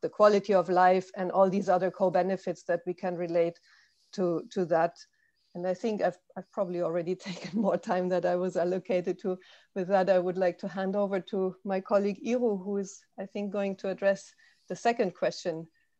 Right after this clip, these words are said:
about what are the, the main types of interventions.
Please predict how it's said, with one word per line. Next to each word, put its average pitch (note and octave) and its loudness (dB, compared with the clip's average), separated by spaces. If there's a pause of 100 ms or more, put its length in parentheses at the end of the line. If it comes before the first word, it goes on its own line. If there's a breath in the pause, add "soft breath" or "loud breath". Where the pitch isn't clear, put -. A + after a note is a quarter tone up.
(380)
about E3+ -6
what F3+ -4
are F3+ 0
the, E3 -6 (160)
the F3+ -6
main F3+ -2
types E3+ -4
of E3+ -8
interventions. F3 -6